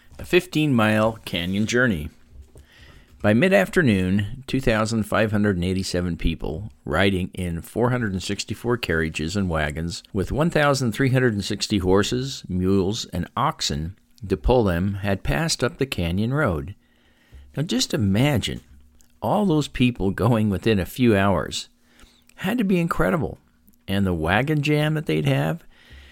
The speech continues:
and the debris and other things on the road as you traveled up,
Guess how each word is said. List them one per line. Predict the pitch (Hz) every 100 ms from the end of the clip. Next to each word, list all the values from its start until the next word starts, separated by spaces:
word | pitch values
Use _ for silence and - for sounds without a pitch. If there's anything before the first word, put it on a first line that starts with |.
| - - _ _ 107
and | 104 101 98
the | 92
debris | 101 85 110 120 143 151 156 -
and | 95 90 90 -
other | 113 120 147
things | 143 156 165 165 156 151 -
on | 110 131 135
the |
road | 123 127 147 156
as | 120
you | 123
traveled | 113 123 120 127 131
up, | 147 -